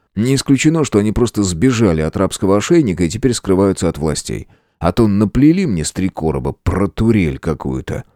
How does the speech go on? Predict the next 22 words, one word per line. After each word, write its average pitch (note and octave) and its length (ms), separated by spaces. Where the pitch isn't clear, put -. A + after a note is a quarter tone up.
"Значит E3+ 680
так, C#2+ 420
в G2 200
случае C4 420
вашего A3+ 340
согласия E3 720
вы F#3+ 160
сможете A2 480
выплатить D3 760
долг C4 380
приблизительно A#3+ 1000
за G3 260
девять G#3+ 380
месяцев, B2+ 580
если E3 360
обойдётесь C#3 760
без A#2+ 240
штрафов". - 640
"Так - 220
сколько C#3+ 400
там G#2+ 200
зарплата?" G#2+ 520